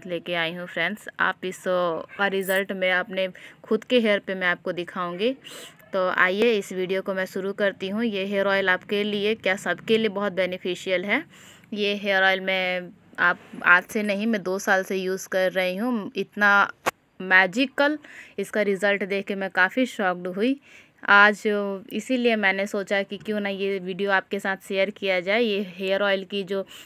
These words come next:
रेसिपी है, चाहे जो भी है, इसमें मैंने क्या-क्या मिलाया है, कि मैं आपके साथ शेयर करने चाहती हूँ।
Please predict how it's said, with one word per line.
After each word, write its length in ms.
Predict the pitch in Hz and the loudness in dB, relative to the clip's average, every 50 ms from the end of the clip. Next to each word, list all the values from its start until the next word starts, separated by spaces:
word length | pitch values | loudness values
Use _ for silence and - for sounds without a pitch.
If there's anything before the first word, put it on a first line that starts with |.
| - - - | -18 -8 -2
रेसिपी 540 | 196 190 190 190 - 196 180 - 220 226 226 | 0 0 0 0 -2 -8 -6 -4 -2 0 2
है, 120 | 214 196 | 0 0
चाहे 260 | 196 - 196 190 190 | 0 0 0 0 0
जो 240 | 180 156 190 190 185 | -2 -2 -4 -4 -4
भी 200 | 175 190 220 233 | -4 -2 -2 0
है, 140 | 214 196 175 - | 0 -2 -2 -6
इसमें 260 | 196 196 - - 214 | -10 -10 -6 -2 0
मैंने 240 | 214 208 185 185 202 | 0 0 0 0 0
क्या-क्या 420 | 202 - 196 180 175 - 226 220 220 | 0 2 2 2 2 4 4 6 6
मिलाया 480 | 208 196 185 185 185 185 185 190 202 | 6 4 4 4 4 6 6 6 6
है, 240 | 214 214 202 240 - - - - - - _ _ - | 4 4 2 0 0 -2 -10 -20 -20 -20 _ _ -10
कि 100 | - 196 | -8 -4
मैं 180 | 190 208 202 202 | -2 0 4 6
आपके 320 | 190 185 185 _ - 208 | 6 6 4 _ -2 -2
साथ 180 | 208 220 202 196 - - | 0 0 0 0 0 0
शेयर 200 | 208 202 208 208 | 4 4 4 4
करने 420 | - - 196 185 190 214 254 294 302 _ _ _ _ _ - | 4 2 0 2 2 2 0 0 0 _ _ _ _ _ -6
चाहती 360 | - 190 180 - - 170 165 | -4 -4 -4 -4 -6 -8 -8
हूँ। 200 | 190 175 165 - | -6 -6 -8 -10